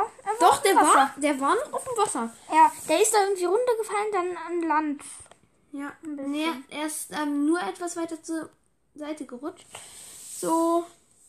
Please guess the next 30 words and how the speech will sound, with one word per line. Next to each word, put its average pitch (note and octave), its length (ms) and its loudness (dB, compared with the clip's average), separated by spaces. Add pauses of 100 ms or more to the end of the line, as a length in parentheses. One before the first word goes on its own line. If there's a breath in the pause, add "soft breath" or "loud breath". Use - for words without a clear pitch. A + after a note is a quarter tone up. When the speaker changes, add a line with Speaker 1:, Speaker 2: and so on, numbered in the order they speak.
(560)
Speaker 2:
Du - 60 -20
kannst D4+ 160 -10
deine C#4+ 180 -4
Ulti D#4 240 0
auch C#4+ 80 -4
nutzen, D4+ 360 -4
um C#4 120 -6
schneller C#4 360 -6
zu D#4 120 -6
mir D4+ 180 -4
zu D4 140 -12
jumpen. C#4+ 520 -12 (1400)
Nee, E4 260 -6
zu E4 140 -4
dem D4 220 -2
Jump A#3 220 -6
Pad A#3+ 160 -14
bei B3 120 -14
dir. C4 160 -14 (560)
Und C4 100 -16
dann C4 220 -16
funktioniert C4 580 -20
das C4+ 160 -20
nicht. F4+ 240 -12 (480)
So, C4 240 -2
stell E4 200 -2
ich F4+ 60 -6
jetzt E4+ 140 -4
mal D#4+ 140 0
daneben. D4 360 -2